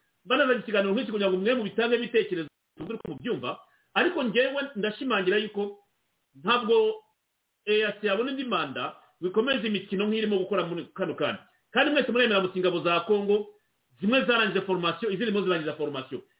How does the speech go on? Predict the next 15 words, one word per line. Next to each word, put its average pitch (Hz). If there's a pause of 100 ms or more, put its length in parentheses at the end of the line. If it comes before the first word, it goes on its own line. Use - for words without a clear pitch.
(140)
Biteguye 220
kujya 196
kwitabara. 170 (380)
Za-, 185
eh, 196 (240)
Dawudi, 233
nje 170
niko 311
mbibona 233
muri, 220
muri 220
ayo, 190 (420)
muri 233
uwo 226
mujyo, 180